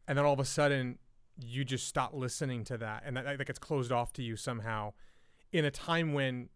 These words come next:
you don't really know what's going on and things feel new and different and difficult.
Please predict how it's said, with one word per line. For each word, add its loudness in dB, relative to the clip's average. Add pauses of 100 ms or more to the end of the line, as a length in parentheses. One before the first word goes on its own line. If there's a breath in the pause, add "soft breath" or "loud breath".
you 0
don't 2
really 4
know 4
what's 0
going -2
on 0
and -12
things -2
feel -2
new 2
and -2
different -4
and -6
difficult. -2